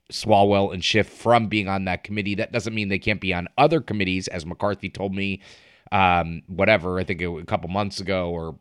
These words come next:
or whatever. Um, he said that to me <laughs> at some point in the past.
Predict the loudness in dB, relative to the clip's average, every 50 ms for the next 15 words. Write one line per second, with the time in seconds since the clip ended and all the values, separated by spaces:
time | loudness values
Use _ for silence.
0 | -14 -12 -12 -10 -8 -4 -2 0 0 0 0 -2 -6 -8 -8 -12 _ -2 -2 0
1 | 0 0 -4 -6 -8 -10 -12 -16 _ -12 -6 -6 -6 -4 0 0 2 2 2 -2
2 | -2 -4 -4 0 0 0 0 0 0 0 0 0 2 2 2 0 2 0 0 4
3 | 6 8 8 8 6 4 0 -8